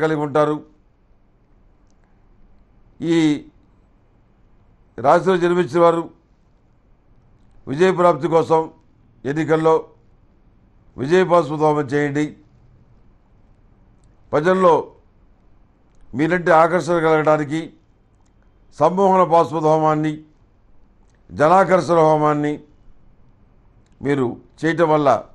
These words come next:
ఎన్నికల్లో తప్పకుండా విజయం సాధించగలుగుతారు. ఈ రాశి వారికి గ్రహగతుల రీత్యా జన్మరాశిలో ఉన్నటువంటి రాహు వల్ల, సప్తమంలో ఉన్నటువంటి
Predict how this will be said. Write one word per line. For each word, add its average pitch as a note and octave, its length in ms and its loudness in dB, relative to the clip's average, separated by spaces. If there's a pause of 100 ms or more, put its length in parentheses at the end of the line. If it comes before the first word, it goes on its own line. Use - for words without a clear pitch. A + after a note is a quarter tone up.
(720)
ఎన్నికల్లో E3+ 460 -2
తప్పకుండా D#3 480 0 (800)
విజయం D3+ 360 0
సాధించగలుగుతారు. C#3 760 -2 (1300)
ఈ - 100 -2
రాశి E3 260 2
వారికి F3+ 280 2 (120)
గ్రహగతుల D#3+ 440 -2 (100)
రీత్యా D3+ 260 0 (1600)
జన్మరాశిలో F3+ 640 2
ఉన్నటువంటి E3+ 420 -2
రాహు D#3+ 280 2
వల్ల, E3 160 2 (1800)
సప్తమంలో F#3+ 560 0
ఉన్నటువంటి E3+ 420 0